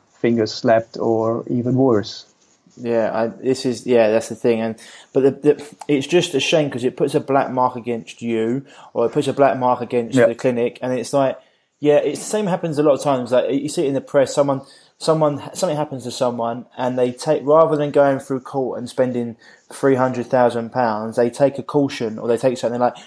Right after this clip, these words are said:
Speaker 2: "Well, you were convicted of this and that." It's like, well, if you'd actually look at the story, I didn't, I didn't have four hundred thousand pounds to go to court and fight something,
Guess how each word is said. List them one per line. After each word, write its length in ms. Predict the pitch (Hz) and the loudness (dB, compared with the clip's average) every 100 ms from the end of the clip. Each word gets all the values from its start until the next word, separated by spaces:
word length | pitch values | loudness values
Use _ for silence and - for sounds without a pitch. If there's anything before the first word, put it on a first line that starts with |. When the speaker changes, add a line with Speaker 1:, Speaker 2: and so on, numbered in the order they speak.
| - - | -18 -6
Speaker 2:
"Well, 120 | 131 | 2
you 140 | 170 | 4
were 120 | 165 | 4
convicted 580 | 156 143 143 - - 135 | 2 0 -2 -4 -4 -2
of 140 | 127 123 | 0 2
this 280 | 139 113 | 2 2
and 80 | 131 | -4
that." 120 | 135 | -4
It's 120 | 117 139 | -2 -2
like, 140 | 131 | -2
well, 380 | 151 151 151 147 - | 2 6 6 4 -4
if 100 | 160 | 0
you'd 80 | |
actually 240 | 170 - 151 | 0 0 -4
look 120 | 156 | -6
at 60 | 127 | -6
the 80 | 139 | -8
story, 640 | - 175 160 117 113 117 - - - - | -2 2 4 2 -2 -6 -14 -20 -18 0
I 120 | 131 | 2
didn't, 260 | 147 151 - | 2 -2 -4
I 100 | 139 | 0
didn't 220 | 139 151 131 | 2 0 -2
have 220 | 135 139 | -2 -2
four 200 | - 143 | 2 2
hundred 280 | 135 127 120 | 2 -4 0
thousand 360 | 139 131 127 | 2 2 -2
pounds 240 | 131 131 117 | -2 -2 -2
to 60 | |
go 80 | 127 | -4
to 100 | 120 | -4
court 340 | - 170 147 117 | -4 0 2 0
and 100 | - | 0
fight 300 | 160 147 117 | 2 2 0
something, 420 | 117 110 113 | -8 -6 -8